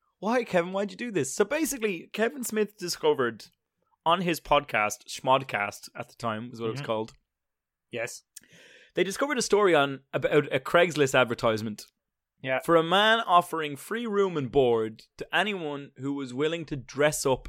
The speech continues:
Speaker 1: in a walrus costume.
Speaker 2: Yeah.
Speaker 1: Now,
Speaker 2: How,
Speaker 1: Michael
Speaker 2: how are you pronouncing that word?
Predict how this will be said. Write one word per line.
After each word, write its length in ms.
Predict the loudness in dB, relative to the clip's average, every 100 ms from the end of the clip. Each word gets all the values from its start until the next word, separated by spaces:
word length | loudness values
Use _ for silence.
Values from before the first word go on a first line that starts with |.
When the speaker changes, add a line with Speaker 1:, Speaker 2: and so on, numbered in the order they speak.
| -8
Speaker 1:
in 160 | -2
a 80 | -2
walrus 480 | 0 2 2 2 -4
costume. 500 | -8 -10 -12 -14 -16 _ _ _ _ _ _ _ _ _
Speaker 2:
Yeah. 200 | -10 -8 -8 _ _ _ _ _ -2
Speaker 1:
Now, 60 | 6
Speaker 2:
How, 40 |
Speaker 1:
Michael 240 | 10 10 8
Speaker 2:
how 40 |
are 40 | 6
you 60 |
pronouncing 400 | 0 -2 -2 -2
that 180 | -2 0
word? 240 | 0 -2